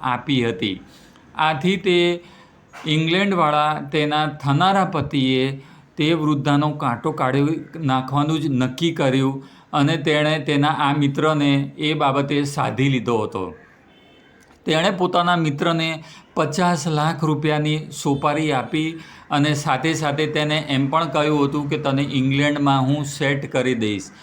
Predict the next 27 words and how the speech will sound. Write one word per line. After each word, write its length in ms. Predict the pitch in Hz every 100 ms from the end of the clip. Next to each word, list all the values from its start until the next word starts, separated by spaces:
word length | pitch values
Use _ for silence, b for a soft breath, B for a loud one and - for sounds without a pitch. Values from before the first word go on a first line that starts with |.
| B B -
આમ 340 | 135 151 180
તે, 220 | 151 175
તે, 360 | 156 170 160 170
તે 480 | 156 165 - 165 175
વૃદ્ધાથી 580 | 143 143 139 151 160
છુટકારો 640 | 165 - 151 139 170 175 190
મેળવવા 420 | 165 143 139 135
માટે 600 | 131 127 123 147 147 147 B B B B -
આ 340 | 139 143 156
પંચોતેર 720 | 156 151 139 139 202 208 202 196
વર્ષના 560 | 156 147 139 151 143
વૃદ્ધે 640 | 135 135 143 135 135 131 135
ખતરનાક 680 | - 143 156 147 151 151 147
કાવતરું 520 | 127 139 156 175 170
ઘડ્યું 360 | 147 147 156
પોતાના 360 | 143 135 143 135
મિત્ર 360 | 127 127 151 151
મારફત 460 | 131 123 135 131 - B B B
અને 240 | 139 143 160
તે 180 | 160
વૃદ્ધાને 800 | 160 143 143 127 143 139 135 131 B B -
છેવટે 440 | - 156 160 151
પોતે 340 | 156 147 147 147
લગ્ન 460 | 135 131 139 165
કરવા 340 | 139 156 143 143
તૈયાર 520 | 139 131 123 127 120
છે 520 | 113 - 156 170 156